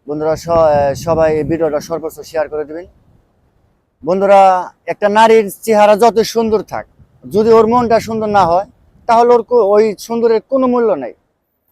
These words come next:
অনেক অনেক মেয়েরা নিজের চেহারা সুন্দর দেখে অনেক দেমাক দেখায়। ও যতই সুন্দর থাকে, ও পুরুষের নিচেই থাকে, পুরুষের উপরে উঠতে পারে না।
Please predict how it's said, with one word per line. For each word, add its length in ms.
অনেক 220
অনেক 200
মেয়েরা 600
নিজের 280
চেহারা 720
সুন্দর 360
দেখে 240
অনেক 680
দেমাক 280
দেখায়। 320
ও 60
যতই 320
সুন্দর 340
থাকে, 240
ও 80
পুরুষের 380
নিচেই 260
থাকে, 340
পুরুষের 220
উপরে 220
উঠতে 180
পারে 200
না। 120